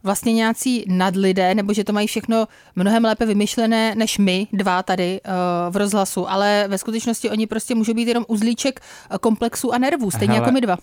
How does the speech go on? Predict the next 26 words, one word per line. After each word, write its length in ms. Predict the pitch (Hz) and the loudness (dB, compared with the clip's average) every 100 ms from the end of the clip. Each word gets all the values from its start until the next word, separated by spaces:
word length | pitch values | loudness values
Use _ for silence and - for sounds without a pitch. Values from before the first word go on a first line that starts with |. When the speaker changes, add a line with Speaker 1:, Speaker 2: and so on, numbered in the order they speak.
| - | -8
Speaker 2:
připomíná 500 | - 131 135 139 143 | -10 -4 0 2 2
mi 100 | 147 | 0
to 120 | 170 | -2
ro-, 100 | 147 | -2
jeden 280 | 135 135 147 | 0 0 0
z 60 | 135 | 0
rozhovorů 640 | 135 120 131 135 139 135 | -2 0 0 0 0 -2
s 60 | |
Robertem 420 | 131 127 127 147 147 | -2 0 0 0 -2
Pattinsonem, 760 | 135 123 120 - 98 90 87 90 | 0 -2 -2 -4 -4 -4 -6 -8
a 180 | 92 101 | -6 -4
kdy 440 | 107 120 120 117 | -4 -4 -2 -2
říkal, 320 | 110 117 123 | -4 -4 -2
že 160 | 120 131 | -2 -2
natáčel 480 | 123 110 113 - 135 | -4 -4 -6 -4 -6
nějaký 260 | 127 - | -6 -6
film, 460 | 135 - 113 110 120 | -10 -4 -2 -2 -4
a 300 | 120 113 110 | -4 -6 -8
myslím, 240 | 104 - | -10 -10
že 40 | 107 | -10
v 40 | |
Madridu, 400 | 107 98 123 139 | -8 -6 -6 -4
nebo 200 | 143 123 | -2 -2
kde 140 | 120 117 | -4 -4
to 100 | 117 | -4
bylo, 240 | 107 92 | -4 -4